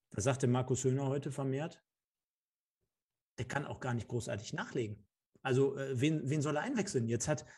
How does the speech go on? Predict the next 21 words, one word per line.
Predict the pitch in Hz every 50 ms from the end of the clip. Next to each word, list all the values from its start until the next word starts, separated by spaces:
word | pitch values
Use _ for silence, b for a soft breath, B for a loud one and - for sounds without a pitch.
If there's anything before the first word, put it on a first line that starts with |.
| B B B
jetzt | - 120 143
musst | 185 226 - -
du | 180 151
heute | 156 156 -
schon | 160 147 147 - 117 143 127
Dualu | 120 131 151 170 214 285 233 135 117
bringen, | 107 110 113 127 147 - - - - _ _ _ _ _
der | 127 127 127
jetzt | 123 - - 110 104
wochenlang | 160 202 202 - 262 240 185 180 170 131
gar | 151 185
nicht, | 220 208 - - - -
äh, | 135 127 131 131 131 - 104 -
gespielt | 120 117 - - 226 330 - -
hat, | 135 123
beziehungsweise | 117 117 - 156 151 120 127 107 104
gar | 127 147
nicht | 147 127
im | 113 101
Kader | - 180 247 339 233 120 104
war. | 98 110 139 214 - -